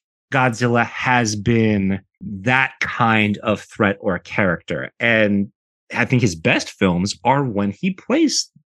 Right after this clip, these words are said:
the Defender in the Showa era, outside of the first one. I mean, we talked about, uh, in the Championship series alone, we've had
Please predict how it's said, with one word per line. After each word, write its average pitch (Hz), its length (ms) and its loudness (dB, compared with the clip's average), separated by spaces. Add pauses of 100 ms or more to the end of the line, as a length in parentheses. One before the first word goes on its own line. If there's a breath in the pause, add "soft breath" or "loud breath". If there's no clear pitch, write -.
the 101 160 -2
Defender 78 600 -4 (120)
in 98 220 4
the 90 60 2
Showa 85 340 0
era, 76 320 -10 (360)
outside 113 340 0
of 98 60 2
the 92 80 0
first 87 280 -2
one. 85 100 -4
I 82 60 -4
mean, 98 220 4
we 113 120 4
talked 110 280 0
about, 110 420 0 (480)
uh, 135 80 -2 (120)
in 165 120 -2
the 160 60 2
Championship 180 520 -2
series 151 320 2
alone, 160 280 2
we've 139 160 0
had 127 340 -2